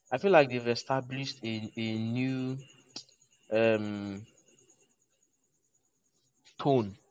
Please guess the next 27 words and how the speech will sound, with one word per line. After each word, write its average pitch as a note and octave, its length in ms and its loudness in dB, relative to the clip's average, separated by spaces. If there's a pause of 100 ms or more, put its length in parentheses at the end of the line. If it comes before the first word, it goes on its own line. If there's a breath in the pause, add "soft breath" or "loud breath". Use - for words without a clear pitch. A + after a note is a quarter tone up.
(120)
like, A2+ 280 2
a A#2+ 100 -2
new C3+ 400 -4
mindset B2 540 0 (120)
for G#2+ 140 -2
Batman. G#2 520 -4 (760 soft breath)
'Cause A2 560 0 (400)
at A#2 100 0
the A#2+ 80 -4
beginning, B2+ 540 -2
he's A2 260 -6
vengeful, A2 760 0 (200)
he's A2 340 -6
vengeful, A#2 520 0
he G#2 160 -10
calls B2+ 340 2
himself G#2 460 -2
Vengeance. G#2 760 -4 (840 soft breath)
And, G2+ 460 -6
uh, G2 520 -2 (360)
Selina A2+ 520 -4
calls G#2+ 280 -6
him G#2 100 -12
Vengeance G2+ 560 -6
too G#2+ 80 -8
all G2+ 140 -4
the F#2+ 140 -16